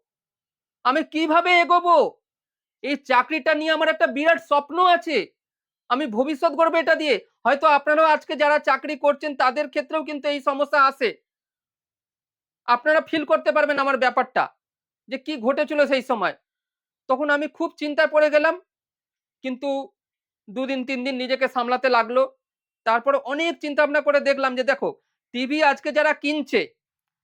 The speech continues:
সে Samsung টিভি হোক, অনিডা হোক বা ফিলিপস হোক বা যে কোনো, বা এলজি, তো একটা সময় তো টিভি আর রোজ রোজ কিনবে না, জামা কাপড় খাবারের মতো।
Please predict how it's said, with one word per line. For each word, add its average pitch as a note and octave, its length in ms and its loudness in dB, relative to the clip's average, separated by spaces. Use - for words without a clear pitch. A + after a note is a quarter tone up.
সে C4+ 80 -6
Samsung B3+ 600 -2
টিভি B3 280 -10
হোক, A#3+ 380 -2
অনিডা A#3+ 440 2
হোক A#3+ 460 2
বা G#3 520 2
ফিলিপস C4 400 -6
হোক A#3+ 380 2
বা D4 80 -2
যে D#4 200 0
কোনো, G#3+ 280 -2
বা A#3 180 0
এলজি, C4 560 0
তো C#4+ 160 0
একটা A#3 300 0
সময় D#4+ 220 2
তো D#4+ 180 0
টিভি C#4+ 380 -4
আর D#4+ 140 2
রোজ D4 200 2
রোজ D#4+ 200 -2
কিনবে D#4+ 260 -2
না, D#4 100 2
জামা C4+ 280 0
কাপড় D4 260 0
খাবারের D4 340 2
মতো। D4+ 380 -2